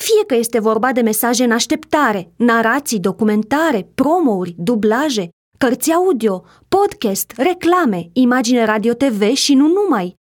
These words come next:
Vocea mea poate transmite cel mai bine mesajul și ideile tale și poate aduce imagini în mintea clientului tău, pentru că dau voce ideilor tale. Descoperă noua ciocolată cu arahide.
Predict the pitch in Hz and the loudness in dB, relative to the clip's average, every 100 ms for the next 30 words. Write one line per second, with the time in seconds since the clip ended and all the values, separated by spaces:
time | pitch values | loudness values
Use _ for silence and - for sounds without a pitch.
0 | _ _ - 262 285 226 220 330 339 349 | _ _ -2 -2 0 0 2 0 0 -2
1 | 349 339 294 285 285 277 254 320 427 415 | -2 0 2 2 2 0 -2 0 0 0
2 | 381 254 202 190 202 254 254 277 - 220 | 0 0 0 -4 -2 -2 0 0 0 0
3 | 202 220 262 - 320 233 190 - _ - | 0 0 -2 0 0 0 -2 -8 _ -4
4 | - - 370 403 339 220 214 285 233 208 | -2 0 0 0 2 0 0 0 0 2
5 | 208 285 302 311 330 247 208 202 233 254 | 2 2 2 0 0 0 0 2 0 0
6 | 254 220 202 196 214 247 262 311 226 180 | -2 0 0 0 0 0 0 0 0 -2
7 | _ _ _ - 339 330 285 277 277 208 | _ _ _ -2 0 0 0 0 0 2
8 | 370 349 214 330 339 320 311 226 180 220 | 2 2 0 0 0 -4 -2 -2 0 2
9 | 233 247 269 - 262 208 190 180 _ _ | 2 0 -2 -2 0 0 -4 -8 _ _
10 | _ _ _ _ _ - 202 311 - - | _ _ _ _ _ -4 0 0 0 0
11 | 466 381 233 254 330 254 - 226 214 220 | 2 2 2 4 4 2 -2 0 0 0
12 | 285 370 349 349 349 330 - 311 202 | 0 -4 0 0 0 -2 0 0 0